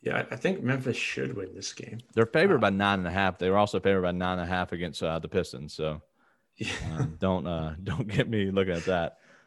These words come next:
Speaker 1: The,
Speaker 2: Um,
Speaker 1: this, the spreads, and I mean, like, the most, like, the season has felt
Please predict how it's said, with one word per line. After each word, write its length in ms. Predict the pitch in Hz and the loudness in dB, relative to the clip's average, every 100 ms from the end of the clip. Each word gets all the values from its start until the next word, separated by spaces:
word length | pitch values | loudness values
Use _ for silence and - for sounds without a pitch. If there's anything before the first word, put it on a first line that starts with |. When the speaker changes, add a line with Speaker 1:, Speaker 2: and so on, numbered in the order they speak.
| _ | _
Speaker 1:
The, 160 | 123 143 | 4 6
Speaker 2:
Um, 280 | - 85 85 | 6 6 4
Speaker 1:
this, 340 | 139 - - | 2 -2 -4
the 120 | - | -2
spreads, 540 | - - 139 139 151 156 | 0 2 8 8 8 6
and 140 | 127 | 4
I 80 | 127 | 6
mean, 200 | 127 127 | 6 6
like, 240 | 123 120 | 4 2
the 240 | 127 117 107 | 4 4 4
most, 500 | 113 117 117 - 120 | 4 4 2 0 -2
like, 240 | 104 104 - - _ _ _ - | -2 -2 -12 -20 _ _ _ -2
the 60 | |
season 420 | 123 131 127 127 | 0 4 4 4
has 140 | 120 113 | 2 2
felt 360 | 120 113 - | 0 0 -2